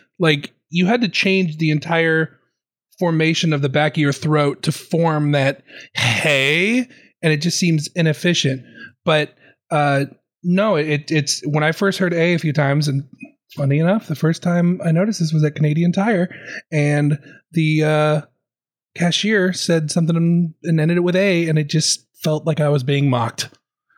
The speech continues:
because I had never heard it in the wild like that before. 'Cause, like,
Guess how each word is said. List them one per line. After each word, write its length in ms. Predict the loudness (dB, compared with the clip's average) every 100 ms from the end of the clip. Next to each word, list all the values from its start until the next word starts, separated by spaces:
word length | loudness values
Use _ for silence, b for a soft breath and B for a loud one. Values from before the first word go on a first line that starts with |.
| b -4
because 400 | -2 0 0 0
I 140 | 0 0
had 160 | 2
never 260 | 2 2 0
heard 260 | 0 0 0
it 120 | 0
in 160 | 0 0
the 80 |
wild 500 | 0 2 2 0 -2
like 200 | -4 -4
that 200 | -4 -2
before. 380 | -2 -2 -4 -4
'Cause, 180 | -4 0
like, 200 | 0 -2